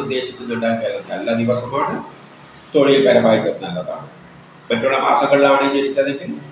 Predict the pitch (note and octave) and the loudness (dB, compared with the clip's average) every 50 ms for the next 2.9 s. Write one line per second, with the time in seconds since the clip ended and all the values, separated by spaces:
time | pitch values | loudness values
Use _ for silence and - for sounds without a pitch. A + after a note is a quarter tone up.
0 | - - - - - - D3 E3+ A3+ A#3 G#3+ F#3 E3 D#3+ D3 D3+ C#3+ C#3+ C3 A#2+ | -20 -20 -20 -20 -14 -8 -4 -4 -2 2 4 4 4 4 4 4 4 4 6 6
1 | A#2+ A#2 A2+ A2+ A2 G#2 - - G2+ - F#2+ F#2+ - - - A#2+ B2 A#2 A#2+ B2 | 4 4 2 2 0 -2 -2 -4 -4 -4 -4 -4 -4 -2 -2 0 -2 -2 -4 -6
2 | B2+ - - C#3+ C#3+ C#3 C#3+ C3+ B2 B2 A#2+ A2+ A2+ A2+ A2+ - - - | -6 -2 0 2 2 2 0 0 0 0 0 2 0 -2 -4 -6 -8 -10